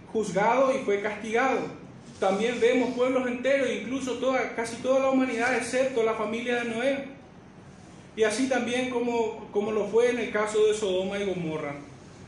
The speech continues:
La nación de, de Egipto también experimentó el castigo, el azote, el juicio de Dios. Pero en el presente caso de esta profecía de Abdías,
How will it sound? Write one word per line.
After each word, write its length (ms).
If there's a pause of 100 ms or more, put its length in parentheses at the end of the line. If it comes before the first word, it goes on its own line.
(340)
La 160
nación 360
de, 300
de 240
Egipto 400
también 760 (1600)
experimentó 720
el 120
castigo, 540
el 80
azote, 420
el 120
juicio 360
de 160
Dios. 360 (2500)
Pero 180
en 80
el 120
presente 520
caso 480
de 140
esta 200
profecía 640
de 100
Abdías, 600